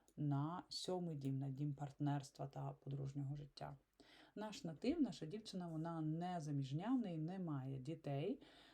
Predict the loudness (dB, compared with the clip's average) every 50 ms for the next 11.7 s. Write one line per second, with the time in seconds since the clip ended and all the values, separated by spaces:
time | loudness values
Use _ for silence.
0 | -20 -20 _ -10 -8 -6 -2 0 0 2 2 2 2 0 -2 -4 0 2 4 4
1 | 4 4 2 0 -2 -4 -4 2 4 6 6 6 6 4 2 0 0 -2 -4 -4
2 | -4 -4 -4 -2 0 0 0 0 -2 -2 -2 -4 -4 -2 0 2 2 4 6 6
3 | 6 6 6 4 4 2 0 -2 -2 -2 0 0 2 2 2 2 2 0 0 0
4 | 0 0 0 0 0 0 0 0 0 -2 -2 -2 -2 -2 0 0 0 -2 0 0
5 | -2 -2 -2 -6 -6 -4 -2 -2 0 -2 -2 -4 -8 -12 -18 -20 -20 -20 -20 -20
6 | -20 _ _ -6 -2 0 2 4 4 4 4 4 4 4 2 0 -2 -8 _ _
7 | _ _ _ _ _ _ _ _ -20 -20 -20 -20 _ _ _ -20 -6 -2 -2 0
8 | 0 2 0 0 0 0 0 0 0 -2 -2 -2 -2 -2 0 -2 -2 0 0 0
9 | 0 0 -2 -4 -4 -4 -2 -4 -4 -6 -4 4 6 6 8 8 6 4 2 0
10 | -2 -2 -2 -4 -2 -2 -2 -2 -2 -2 0 2 4 4 2 2 2 2 2 2
11 | 2 0 0 -2 -2 -4 -6 -8 -6 -4 -2 -2 -2 -4